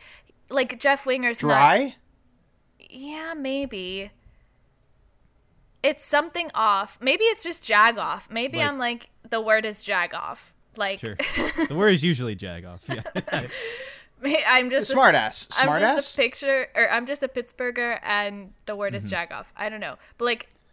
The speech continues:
Speaker 1: a slacker
Speaker 3: agree.
Speaker 1: Jagoff, but still
Speaker 2: Smart
Speaker 1: has
Speaker 2: ass.
Speaker 1: a heart.
Speaker 2: I, th-, I think is okay.
Speaker 1: Anyways,
Speaker 2: Sure.
Speaker 1: anyways, I think he could be that character,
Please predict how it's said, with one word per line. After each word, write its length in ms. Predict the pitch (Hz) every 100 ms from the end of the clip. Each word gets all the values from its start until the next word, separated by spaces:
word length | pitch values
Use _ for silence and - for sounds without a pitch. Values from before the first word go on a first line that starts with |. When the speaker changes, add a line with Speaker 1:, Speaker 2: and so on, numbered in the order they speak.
| _
Speaker 1:
a 120 | 220
slacker 540 | 220 - 233 233 226 226
Speaker 3:
agree. 180 | 220
Speaker 1:
Jagoff, 720 | 202 202 196 196 190 190 - -
but 160 | - 214
still 500 | - - 233 226 226
Speaker 2:
Smart 220 | 165 151
Speaker 1:
has 140 | 139 110
Speaker 2:
ass. 20 | -
Speaker 1:
a 40 |
heart. 240 | 196 170 -
Speaker 2:
I, 60 | -
th-, 160 | - 143
I 60 |
think 220 | 156 208 - _ _ 95 - 120
is 200 | 139 - -
okay. 380 | 143 135 113 95 _ _ _ _ _ _ _ _ _ _ _ _ _ _
Speaker 1:
Anyways, 240 | 240 247 202
Speaker 2:
Sure. 140 | 117 - - - -
Speaker 1:
anyways, 280 | 240 220 -
I 120 | - 240
think 160 | 262
he 80 | 269
could 140 | 403 370
be 80 |
that 180 | 320 285
character, 420 | 285 277 285 269